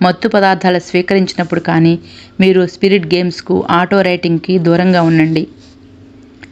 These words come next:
ఈ లోకంలోని ఆత్మలు మనుషులను భయపెడుతూ ఆనందాన్ని పొందుతూ ఉంటాయి.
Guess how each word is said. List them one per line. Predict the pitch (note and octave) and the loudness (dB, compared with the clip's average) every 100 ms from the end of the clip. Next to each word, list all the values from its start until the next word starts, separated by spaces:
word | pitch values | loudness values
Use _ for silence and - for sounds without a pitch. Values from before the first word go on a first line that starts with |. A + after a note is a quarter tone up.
| - - - - | -20 -20 -14 -2
ఈ | A3 A#3+ | 2 4
లోకంలోని | A3+ A#3 C4 A#3+ A3+ G3 - | 4 2 2 4 2 0 -2
ఆత్మలు | F3 G3 G#3+ F#3+ | -2 0 0 0
మనుషులను | F3 E3+ F#3+ - G#3 E3+ | 2 2 2 2 2 4
భయపెడుతూ | E3+ F3 F#3+ - F#3+ - | 2 0 -2 0 0 0
ఆనందాన్ని | D3+ F3+ G3+ G3 F3 | 2 4 4 2 0
పొందుతూ | E3 E3+ E3 F3 | 0 0 0 0
ఉంటాయి. | E3 D#3+ E3 D#3+ | 0 0 -2 -2